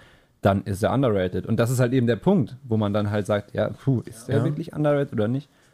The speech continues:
Speaker 2: Eine Kombination von allem dann, oder?
Speaker 1: Ja.
Speaker 2: Von Erf-, äh, finanziellen Erfolg,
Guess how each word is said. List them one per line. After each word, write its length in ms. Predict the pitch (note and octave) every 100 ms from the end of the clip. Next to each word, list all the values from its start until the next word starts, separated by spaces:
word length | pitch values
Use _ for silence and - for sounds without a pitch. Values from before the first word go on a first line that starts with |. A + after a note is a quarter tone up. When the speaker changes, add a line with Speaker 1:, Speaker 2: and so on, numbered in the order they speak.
| - -
Speaker 2:
Eine 120 | A2+
Kombination 600 | - A#2+ A2+ G#2+ C3 B2+
von 140 | A#2+ -
allem 320 | G#2 C#3 B2+
dann, 180 | G2+ G2
oder? 260 | G2 C#3+ C3+
Speaker 1:
Ja. 180 | C3+
Speaker 2:
Von 640 | C#3+ C#3 G#2 G#2 G#2 G#2 A2 -
Erf-, 240 | G#2+ -
äh, 160 | A2 G#2
finanziellen 480 | - B2 B2 A#2+ A2+
Erfolg, 560 | A2 - A2+ A2+ -